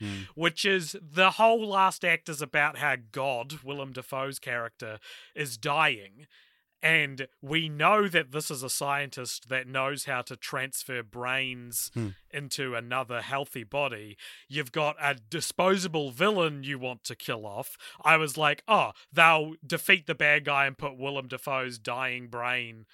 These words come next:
Speaker 2: or d-, his alive brain, in this handsome man's dying body," 'cause the whole thing is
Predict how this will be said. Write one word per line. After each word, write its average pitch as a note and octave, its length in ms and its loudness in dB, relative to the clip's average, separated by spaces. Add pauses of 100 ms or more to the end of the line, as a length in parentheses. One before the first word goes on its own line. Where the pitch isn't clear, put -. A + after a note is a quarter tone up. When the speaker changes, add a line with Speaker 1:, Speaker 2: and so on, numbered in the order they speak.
(140)
Speaker 2:
or C#3 100 -6
d-, D3 300 -12
his C#3+ 260 -12
alive D3 460 2
brain, B2+ 300 -2
in B2 140 -12
this B2+ 260 -8 (240)
handsome E3 500 -2
man's D3 400 0
dying D3 360 2
body," F#3+ 380 0
'cause D3+ 180 -12
the C3+ 100 -8
whole D3 200 -4
thing D3+ 280 -8
is B2 140 -12